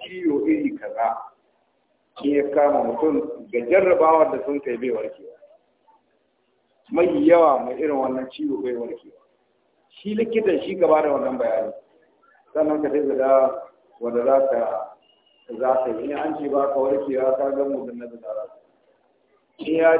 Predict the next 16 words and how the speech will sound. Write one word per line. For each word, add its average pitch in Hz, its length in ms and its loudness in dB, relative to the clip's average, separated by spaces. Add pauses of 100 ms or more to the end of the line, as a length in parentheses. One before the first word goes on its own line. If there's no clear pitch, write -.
ce 139 240 -2
wannan 147 380 -2
ciwo 135 340 -2
ana 123 320 -2
zata 123 300 -2
a 113 40 2
warke 120 460 -2
domin 113 380 -12 (640)
kaza, 139 420 2
domin 127 320 -4
kaza 127 320 -2
da 127 80 -2
dalilan 117 480 -10
da 117 60 -14
ya 113 160 -12
faɗa. 107 220 -14